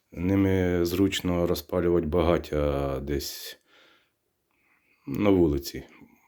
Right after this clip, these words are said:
Можливо, це згодиться для наших воїнів. Робиться дуже швидко, бо, допустим, запальничкою чи спічками,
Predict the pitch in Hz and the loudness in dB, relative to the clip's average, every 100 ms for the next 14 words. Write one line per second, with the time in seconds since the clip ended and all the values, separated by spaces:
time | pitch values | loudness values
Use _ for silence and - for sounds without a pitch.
0 | _ 78 80 78 92 78 - 78 82 82 | _ -8 -4 -2 0 -2 -2 -2 0 0
1 | 78 78 78 78 82 78 80 76 71 71 | -2 0 0 0 -2 -2 0 2 0 0
2 | 78 82 76 80 78 76 76 90 90 - | 0 0 -2 -2 -2 -2 -4 -4 -4 -6
3 | 76 76 _ - - _ _ - 71 69 | -12 -14 _ -20 -20 _ _ -12 -6 -4
4 | 67 - 76 78 78 - 73 69 76 78 | -4 -6 -10 -8 -8 -6 -6 -2 -4 0
5 | 78 78 - 76 - 71 - 80 78 - | 0 0 -2 -8 -8 -10 -10 -6 -6 -4
6 | 76 73 | -4 -4